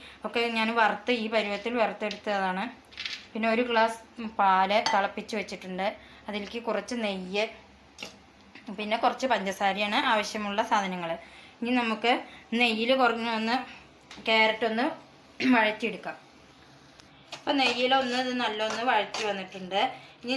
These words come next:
നമുക്കിതിലേക്ക് തിളപ്പിച്ച് വെച്ചിരിക്കണ പാൽ ഒഴിച്ചു കൊടുത്തിട്ട് വേവിച്ചെടുക്കാം. അപ്പോൾ നമ്മൾ പാൽ ഒഴിച്ചു കൊടുക്കുകയാണ്. തിളപ്പിച്ച് വെച്ച മുഴുക്ക,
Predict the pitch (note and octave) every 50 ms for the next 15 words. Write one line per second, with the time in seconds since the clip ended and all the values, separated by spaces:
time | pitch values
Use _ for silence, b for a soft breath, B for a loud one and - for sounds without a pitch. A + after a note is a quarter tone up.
0 | C4+ C4 B3 A#3+ A#3 A#3 B3+ A#3+ A#3+ A#3+ G#3+ - - A3+ B3 - - B B B
1 | B B - - - A3+ A3 A3 A3+ A#3 A3+ - A#3+ A3+ G#3+ - A3+ G#3 G#3 G#3+
2 | G#3 A#3 B3 - A#3+ A3 G#3 G#3+ A3 G#3+ G#3 F#3+ G3 - F#3 E3+ - - G#3 G3
3 | A#3 C4 B3+ A3 G#3+ G3+ - - F3+ E3+ - E3+ D3+ - - - - - - -
4 | - - - - - - - - - - - - - - _ _ - - - -
5 | F2+ - - - C2+ - - _ - - - - - - - - - - - -
6 | - - - - - - - - - - - - - - - - B3+ B3 B3 A#3+
7 | A#3 A#3+ C#4+ C#4+ - A3+ A3 G#3+ G#3+ G#3+ B3 C4+ B3 A3+ G#3 - A3+ G#3+ G3+ G3+
8 | - G#3 F#3+ F3+ F#3 G3 C4 - - - - - - - - - - - - -
9 | - - - - - - - - - - - - - - - - - - - -
10 | C#3 C3+ - - - - - - - - - - - - - - - - - -
11 | - - - - - - - - - - - - - - - - - - - -
12 | - - - - - - - - - - - - - - - A3+ A3+ A3 - B3+
13 | A#3+ - C#4+ C#4 C#4 C#4+ D4 C#4+ C4+ B3 A#3+ A#3+